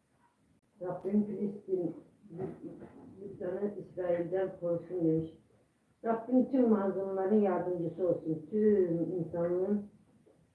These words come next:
selamete çıkarsın inşallah. Herkese akıl fikir versin Rabbim. Ender Duran amin demiş. Vallahi iyi günde değiliz ama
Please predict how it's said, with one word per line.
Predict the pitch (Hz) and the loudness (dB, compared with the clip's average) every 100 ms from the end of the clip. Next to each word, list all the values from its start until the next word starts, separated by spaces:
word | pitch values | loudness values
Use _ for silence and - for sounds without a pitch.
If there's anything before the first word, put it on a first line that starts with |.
| _ | _
selamete | 220 208 202 185 175 180 | 0 4 4 2 0 -4
çıkarsın | - 170 156 - 170 | -6 -4 -4 -4 -4
inşallah. | 165 160 160 151 147 - - - - | -4 -4 -4 -4 -4 -6 -12 -12 -2
Herkese | 208 202 196 196 | 0 2 2 0
akıl | - - - | -2 -4 -8
fikir | - - 180 | -10 -4 0
versin | 170 156 - - 170 | 2 2 0 -8 -6
Rabbim. | 165 - - - - - - _ _ _ _ _ - | -6 -6 -8 -8 -10 -20 -20 _ _ _ _ _ -6
Ender | 208 208 208 202 - | 2 4 4 2 0
Duran | 202 208 - 190 | 0 0 0 -4
amin | 185 185 208 208 190 175 160 | -2 0 2 4 2 0 0
demiş. | 160 202 208 - _ _ _ _ _ _ _ _ _ _ _ 202 | 0 0 -4 -10 _ _ _ _ _ _ _ _ _ _ _ -4
Vallahi | 202 196 180 170 - _ _ _ | 0 2 0 -2 -8 _ _ _
iyi | 220 220 | -2 2
günde | 208 202 185 | 4 4 2
değiliz | 202 185 165 | 0 -2 0
ama | 208 202 190 | 2 2 0